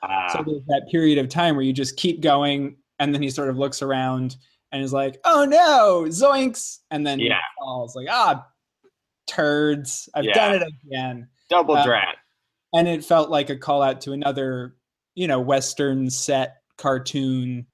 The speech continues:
Speaker 2: that plays around with a lot of these same creatures doing harm to each <laughs> other
Speaker 1: Yeah. Oh my God.
Speaker 2: ideas.
Speaker 1: It's, yeah, what bad influence that was. No,
Speaker 2: <laughs>
Speaker 1: yeah, that's, that's totally right. And there are still, like, the,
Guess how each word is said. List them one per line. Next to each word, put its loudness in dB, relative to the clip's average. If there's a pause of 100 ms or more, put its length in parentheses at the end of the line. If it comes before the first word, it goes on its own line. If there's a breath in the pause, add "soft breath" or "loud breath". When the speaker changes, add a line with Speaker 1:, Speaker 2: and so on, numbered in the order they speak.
Speaker 2:
that -2 (160)
plays 0
around -4
with -10
a -6
lot -2
of -10
these -10
same -10 (300)
creatures 0
doing 0
harm -4
to -4
each -2
<laughs> -
other 0
Speaker 1:
Yeah. 0 (180)
Oh -8
my -6
God. 2
Speaker 2:
ideas. -6 (380 soft breath)
Speaker 1:
It's, -6
yeah, -2
what -8
bad 2
influence -10
that -4
was. -6 (320)
No, 2
Speaker 2:
<laughs> -4
Speaker 1:
yeah, 0
that's, 0
that's 0
totally -2
right. -4 (140)
And -4
there 4
are 0
still, 2
like, 2
the, -4